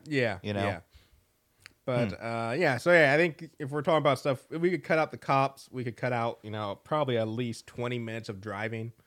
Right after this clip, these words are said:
Speaker 2: Yeah.
Speaker 1: Um,
Speaker 2: The mom scene.
Speaker 1: the mom
Speaker 2: The,
Speaker 1: scene.
Speaker 2: so the jazz scene.
Speaker 1: I, I, they
Speaker 2: Yeah.
Speaker 1: shortened the jazz scene.
Speaker 2: I mean, it was a cool scene.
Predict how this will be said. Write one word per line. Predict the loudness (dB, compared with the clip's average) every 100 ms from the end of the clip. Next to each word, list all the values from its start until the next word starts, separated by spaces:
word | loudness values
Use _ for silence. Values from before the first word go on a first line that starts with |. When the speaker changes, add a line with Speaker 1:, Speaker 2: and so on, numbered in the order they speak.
| -4
Speaker 2:
Yeah. | 4 6 6 4 -2 -6 -6
Speaker 1:
Um, | -2
Speaker 2:
The | 2
mom | 6 6 6
scene. | 0 -2 0 2 0 0
Speaker 1:
the | -4
mom | -4 -2 -2 -4 2
Speaker 2:
The, | 2 2
Speaker 1:
scene. | 0
Speaker 2:
so | 0
the | 0 0
jazz | 4 6 6 4 -2
scene. | -2 -2 -2 -2 -4 -6 -8 _ _ _ _ _ _ _ 2
Speaker 1:
I, | 2
I, | 2 -6 -10 -4
they | -2
Speaker 2:
Yeah. | 0
Speaker 1:
shortened | -2 4 4 4 -4
the |
jazz | -6 -8 -10 -12
scene. | -16 -16 -18 -20 _ _ _ _ _ _ 2
Speaker 2:
I | 4
mean, | 10
it | 10
was | 8
a |
cool | 8 6
scene. | 6 0 -2 -4